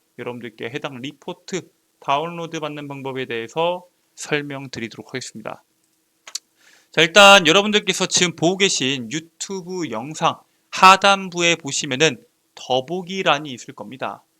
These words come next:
더보기란을 클릭해 주시고요. 김용민 대표의 장중 텔레그램 링크를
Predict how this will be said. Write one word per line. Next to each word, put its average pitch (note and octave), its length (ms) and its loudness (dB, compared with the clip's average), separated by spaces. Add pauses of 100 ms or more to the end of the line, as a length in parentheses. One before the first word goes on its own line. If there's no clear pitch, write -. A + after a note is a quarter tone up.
(120)
더보기란을 C3+ 720 -4
클릭해 C#3+ 400 -8
주시고요. C3+ 580 0 (360)
김용민 G3+ 560 0
대표의 F3 480 2
장중 D3+ 500 -4 (300)
텔레그램 G3+ 880 0
링크를 F3+ 800 -4